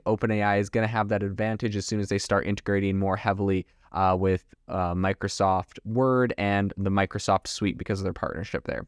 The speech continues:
So the, the big thing that they're doing right now is better responses for advanced reasoning and math problems.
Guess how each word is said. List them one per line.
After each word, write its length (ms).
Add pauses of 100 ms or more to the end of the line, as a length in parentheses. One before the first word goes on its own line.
(100)
So 260 (480)
the, 420
the 140
big 240
thing 200
that 100
they're 120
doing 220
right 140
now 180
is 140
better 260
responses 680
for 300
advanced 560
reasoning 600
and 240
math 260
problems. 560